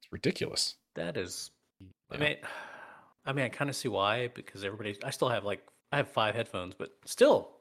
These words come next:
Speaker 2: I don't have to buy a new one.
Speaker 1: I know.
Speaker 2: Yeah, I don't think it's a waste thing. I think they just, that's one less thing they have to manufacture and pack. That's
Speaker 1: Yep.
Speaker 2: a cost savings thing.
Speaker 1: Yep.
Speaker 2: You know,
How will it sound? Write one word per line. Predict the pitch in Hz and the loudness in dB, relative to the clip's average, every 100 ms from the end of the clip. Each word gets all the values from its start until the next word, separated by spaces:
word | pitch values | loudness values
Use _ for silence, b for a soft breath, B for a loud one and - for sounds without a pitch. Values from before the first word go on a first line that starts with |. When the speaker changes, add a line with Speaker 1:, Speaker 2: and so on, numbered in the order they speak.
| _ | _
Speaker 2:
I | 147 | 0
don't | |
have | 214 | 2
to | 208 | 2
buy | 247 | 2
a | |
new | 269 | 2
one. | 208 208 - _ _ - | 0 -2 -8 _ _ 4
Speaker 1:
I | 117 | 8
know. | 208 92 - _ _ _ - | 8 8 2 _ _ _ -2
Speaker 2:
Yeah, | 151 147 | 4 4
I | |
don't | 147 139 | 4 0
think | 104 | -6
it's | 107 | -8
a | |
waste | 98 98 | -6 -6
thing. | - 107 | -4 -6
I | |
think | 123 101 | -4 -4
they | 90 | -6
just, | 90 - - - _ | -6 -10 -14 -20 _
that's | - 113 | -12 -8
one | 123 123 | -4 -4
less | 117 | -4
thing | - 117 | -6 -4
they | 107 | -4
have | 104 107 | -4 -6
to | |
manufacture | 98 107 107 113 - 101 - - | -6 -4 -4 -4 -4 -4 -4 -6
and | 95 90 | -8 -6
pack. | - 101 - - | -4 -4 -6 -10
That's | - | -6
Speaker 1:
Yep. | 90 | -6
Speaker 2:
a | - | -4
cost | 110 - | -6 -4
savings | 98 98 107 | -8 -8 -10
thing. | - 92 - 85 87 | -12 -12 -16 -20 -8
Speaker 1:
Yep. | 95 - - _ _ _ _ _ _ _ _ | -8 -8 -14 _ _ _ _ _ _ _ _
Speaker 2:
You | 147 | -4
know, | 151 147 139 | 0 0 -2